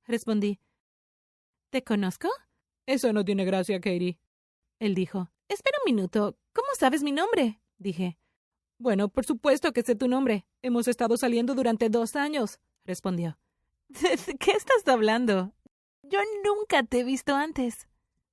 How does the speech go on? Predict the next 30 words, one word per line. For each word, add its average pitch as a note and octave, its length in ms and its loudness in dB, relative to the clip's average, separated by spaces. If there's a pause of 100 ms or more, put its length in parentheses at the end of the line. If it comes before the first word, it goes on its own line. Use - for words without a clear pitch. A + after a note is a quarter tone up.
(220)
Él D4 200 0
me G#4+ 80 2
miró. G#3 500 2 (320)
"Oh, A3+ 180 0
Dios F#3 180 -2
mío. F#3 360 -4 (400)
¿Hablas A3+ 340 0
en E3 160 -6
serio?", D4+ 480 -2 (400)
él G3+ 160 -2
dijo. F3 320 -4 (500)
"¿Te G#3 120 -4
has A#3+ 100 -2
golpeado A3+ 400 0
la G#3+ 100 2
cabeza G#3 460 -2
o B3 40 6
algo?". C4 200 0 (460)
"No G4 120 -2 (120)
sé A#3 160 0
quién C4 240 0
eres C4 440 2
y D4 180 -4
no E4+ 100 0
me B4+ 200 2
he G#4+ 40 4
golpeado C4+ 340 4
la A#3 100 0
cabeza", G#3+ 640 -2
respondí. F3+ 540 -4